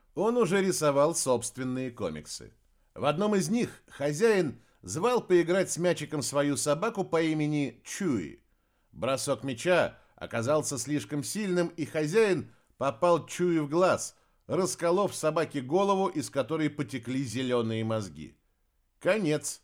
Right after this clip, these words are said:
нацарапал Ромеро внизу, добавив эпитафию:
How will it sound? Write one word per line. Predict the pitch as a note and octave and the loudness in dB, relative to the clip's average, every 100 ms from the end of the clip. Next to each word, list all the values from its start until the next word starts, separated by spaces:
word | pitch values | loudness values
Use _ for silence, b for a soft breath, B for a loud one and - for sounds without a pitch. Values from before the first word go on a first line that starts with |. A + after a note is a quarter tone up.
| _ _ | _ _
нацарапал | G2+ A2+ A#2+ A#2+ B2 A#2+ A2 | -10 -8 -2 -2 -2 -2 -2
Ромеро | A2 B2 D#3+ D#3+ | 0 0 0 0
внизу, | C3+ D3 A2 G2 E2+ b b b | -2 -4 -4 -8 -8 b b b
добавив | E2 A#2 A2+ A#2+ A2+ - | -6 -4 0 0 -2 -4
эпитафию: | B2+ A#2+ A#2 G2 - E2+ D2+ | -10 -8 -6 -6 -6 -12 -14